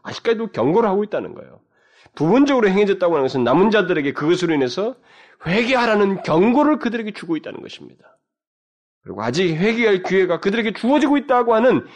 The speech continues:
기회가 주어지고 있다는 의미를 굉장히 강하게 갖고 있어요.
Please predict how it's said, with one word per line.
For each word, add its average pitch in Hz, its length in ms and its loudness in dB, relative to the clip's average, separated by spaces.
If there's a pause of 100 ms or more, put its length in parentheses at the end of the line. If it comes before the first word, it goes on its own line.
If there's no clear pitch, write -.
(280)
기회가 262 580 4
주어지고 196 340 -2
있다는 156 320 2
의미를 202 320 2
굉장히 247 320 2
강하게 175 340 -4
갖고 156 300 -8
있어요. - 440 -16